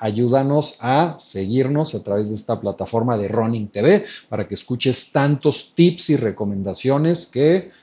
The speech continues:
eh, eh, damos, eh, muchas personas a través de este canal de, de internet. Y Plaza Maratones. Si ya quieres, eh, viajar a hacer un maratón internacional,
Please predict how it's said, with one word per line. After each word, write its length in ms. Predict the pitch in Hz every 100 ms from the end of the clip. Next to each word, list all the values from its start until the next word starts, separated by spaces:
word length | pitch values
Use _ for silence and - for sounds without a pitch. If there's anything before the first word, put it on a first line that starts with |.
| _ -
eh, 340 | 92 90 85 -
eh, 260 | 92 87 87
damos, 600 | 98 104 107 113 - -
eh, 220 | 92 85 -
muchas 500 | 117 135 - 135 -
personas 600 | 104 95 117 120 131 104
a 100 | 85
través 380 | - 90 95 90
de 160 | 98
este 380 | 92 - 104 -
canal 680 | - 92 98 101 104 104 - - _ -
de, 240 | 104 95 110
de 160 | 107
internet. 600 | 117 117 - 101 92 80 _ _ - _ _
Y 520 | - 190 220 226 - - -
Plaza 300 | 160 156 147
Maratones. 840 | 135 117 - 95 82 - - - -
Si 220 | - 107
ya 220 | 139 139
quieres, 680 | 165 180 185 180 175 - - - _ -
eh, 320 | 107 110 113
viajar 680 | 127 143 123 - 147 156 -
a 80 | 113
hacer 300 | - 135 139
un 460 | 139 143 147 135 -
maratón 480 | 117 117 113 139 139
internacional, 920 | 127 113 113 117 117 143 202 240 -